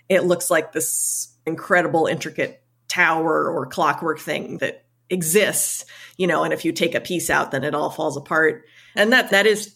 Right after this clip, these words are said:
true. If you remove something, everything changes. But the key thing to remember is that everything is always changing all the time. The natural state of anything is not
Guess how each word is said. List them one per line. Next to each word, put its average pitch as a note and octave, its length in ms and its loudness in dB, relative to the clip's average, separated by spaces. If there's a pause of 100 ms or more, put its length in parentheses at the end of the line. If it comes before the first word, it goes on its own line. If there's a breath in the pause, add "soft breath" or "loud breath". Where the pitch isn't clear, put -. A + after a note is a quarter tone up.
(140)
true. A#3+ 480 4
If F3+ 140 -2
you F#3+ 120 2
remove F3+ 280 2
something, F3 360 -2
everything D#3+ 400 -2
changes. F3 560 -2
But - 380 0 (540)
the G#3+ 80 0
key D4 260 0
thing C4+ 200 0
to G3+ 60 0
remember F#3+ 360 2
is E3+ 140 0
that D#3+ 120 0
everything G3 420 0
is E3 140 -4 (140)
always F3+ 520 2
changing D3+ 680 -6 (640 soft breath)
all F3 260 6
the D#3+ 80 0
time. D#3 640 -2
The F#3+ 160 0
natural G3+ 500 2
state F#3 400 2
of E3 140 0
anything E3+ 500 -2
is C#3+ 160 -6
not D3+ 440 -2